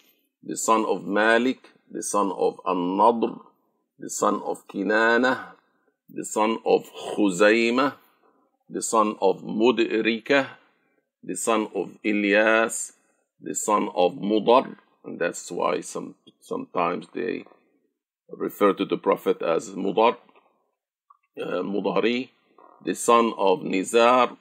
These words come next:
the son of Ma'ad, the son of Adnan. And this is the confirmed lineage of Prophet Muhammad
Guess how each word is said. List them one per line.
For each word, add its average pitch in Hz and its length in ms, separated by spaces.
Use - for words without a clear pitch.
the - 100
son 101 380
of 95 200
Ma'ad, 92 920
the - 140
son 101 340
of 95 140
Adnan. 95 840
And 90 540
this 117 260
is 123 280
the - 120
confirmed 127 760
lineage 120 600
of - 240
Prophet 101 280
Muhammad 95 720